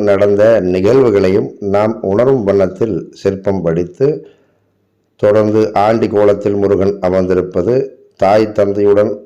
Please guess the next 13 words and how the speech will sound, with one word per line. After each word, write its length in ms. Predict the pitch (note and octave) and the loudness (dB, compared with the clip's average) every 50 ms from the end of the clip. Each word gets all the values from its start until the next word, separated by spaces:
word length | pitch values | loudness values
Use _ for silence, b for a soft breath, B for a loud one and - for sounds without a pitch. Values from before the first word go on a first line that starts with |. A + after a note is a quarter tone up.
| - - F#2+ | -10 -6 -6
ஒன்றாக 420 | F#2+ G2 G2 G#2 G#2 G2 F2+ G2 F#2 F2+ | -4 0 2 2 2 2 2 0 0 0
இருந்து 320 | F2+ G2 G2 G2+ G2+ A2 A#2 A#2+ G2+ | 0 0 -2 0 -2 -2 0 0 0
அந்த 180 | G2 G2+ G2 G2+ G2 - | 0 0 0 -2 -2 0
கனிகளுக்காக 760 | G2 G2 G#2 G#2 G#2 G#2 G2+ G2+ - G#2+ F#2+ F#2+ F#2 F#2 E2 E2 | 0 0 2 2 2 2 0 -2 0 0 0 2 0 -2 -2 -2
சண்டையிட்டது, 680 | F2+ F#2 F#2+ F#2+ G2 F#2+ F2+ F#2 - F2 E2+ G2 A#2+ C3+ - b b b b b b b b b b _ | -4 -2 0 0 0 -2 -2 -4 -6 -4 -2 -2 -4 -4 -8 b b b b b b b b b b _
மலைக்கு 380 | F#2 F#2 G2 G#2+ G#2 - G#2 E2+ | -4 0 0 0 -2 -2 -8 -4
சென்ற 340 | - G2+ F#2+ F#2 F#2 F2+ F2 D#2+ D#2+ E2+ | -4 -2 -2 0 0 0 0 0 0 -2
ஓவியங்கள் 500 | F#2 G2 G2+ G2 G2 G2 F#2+ G#2 G#2+ A#2 - - - D#2 | 0 0 0 0 0 0 -2 -4 -6 -6 -8 -12 -10 -6
அனைத்தையும் 520 | D#2+ F2 F#2+ G2 F#2 F#2+ G2+ G#2 A#2 C3+ - - _ _ _ _ _ - | -4 -4 -4 -4 -6 -8 -6 -6 -6 -8 -10 -18 _ _ _ _ _ -8
மிக 240 | F#2+ F#2+ F#2+ F2 - B2 B2+ G#2+ - - - - _ E2+ F2 | -6 -4 -4 -2 -2 -2 -2 -2 -6 -10 -16 -10 _ -4 -2
அருமையாக 640 | F2+ G#2 A#2+ B2+ C3 B2+ A#2+ A2+ G#2+ G2 G2+ A2 G#2 G2+ G2 | -2 -2 -2 -2 -2 0 0 0 0 0 0 -2 -2 -2 -4
மக்கள் 280 | F#2+ F#2+ - A2 G#2+ - | -4 -4 -6 -6 -4 -4
அந்த 200 | G2+ G2 F#2+ | -4 -4 -4